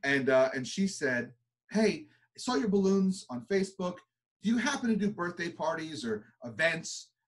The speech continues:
And I was like, "You know, so be-, I just happen to be, yeah, I'm gonna, I can, what, you know, what do you have in mind?" She goes, "I'm doing a benefit for cystic fibrosis, and the,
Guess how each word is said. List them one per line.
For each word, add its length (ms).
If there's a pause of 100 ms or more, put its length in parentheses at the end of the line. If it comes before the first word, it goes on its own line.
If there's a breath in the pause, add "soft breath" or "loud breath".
(100)
And 80
I 60
was 140
like, 200
"You 60
know, 380
so 320
be-, 260 (100)
I 60
just 180
happen 320
to 100
be, 100
yeah, 380
I'm 60
gonna, 240
I 40
can, 240
what, 160
you 60
know, 40
what 120
do 40
you 60
have 140
in 100
mind?" 320 (420)
She 80
goes, 380 (260)
"I'm 120
doing 340
a 80
benefit 420
for 80
cystic 320
fibrosis, 680 (200)
and 200
the, 120